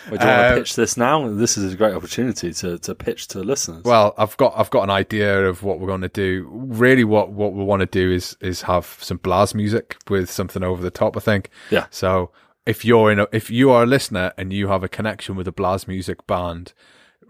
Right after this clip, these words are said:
Speaker 2: contact us,
Speaker 1: <laughs>
Speaker 2: like, de-, now. Like, stop listening to the podcast. Write me an email.
Speaker 1: <laughs>
Speaker 2: Send me a tweet. Um, I, this is very important, uh, and I will, I will speak to you and we'll discuss <laughs> this, this idea. But anyway,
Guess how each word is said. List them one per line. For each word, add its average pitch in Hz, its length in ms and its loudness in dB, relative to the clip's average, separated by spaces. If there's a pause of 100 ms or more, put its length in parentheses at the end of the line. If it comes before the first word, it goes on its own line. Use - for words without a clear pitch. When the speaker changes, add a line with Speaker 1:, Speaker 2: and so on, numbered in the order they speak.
(340)
Speaker 2:
contact 110 580 0
us, - 400 -2
Speaker 1:
<laughs> 185 80 0
Speaker 2:
like, 120 200 0
de-, 117 160 2
now. 107 560 2
Like, 101 260 -2
stop - 300 0
listening 143 260 0
to 117 80 -8
the 104 160 -2
podcast. - 440 -10 (480)
Write 110 300 2
me 110 140 0
an 98 60 -2
email. 107 440 0
Speaker 1:
<laughs> - 420 -4
Speaker 2:
Send 107 340 2
me 104 100 2
a 98 60 2
tweet. - 460 -2 (580)
Um, 92 300 2
I, 107 120 2
this 107 180 4
is 101 60 6
very 95 280 6
important, 92 580 2 (220)
uh, 90 260 2
and 90 320 -4
I 90 140 4
will, 87 260 -2 (120)
I 87 100 4
will 87 140 0
speak - 320 -4
to - 120 -4
you 92 80 2
and 87 80 -2
we'll 85 100 -2
discuss - 640 -4
<laughs> - 20 -20
this, - 360 -4
this 90 220 -6
idea. 87 520 -4
But 90 140 -4
anyway, 95 340 0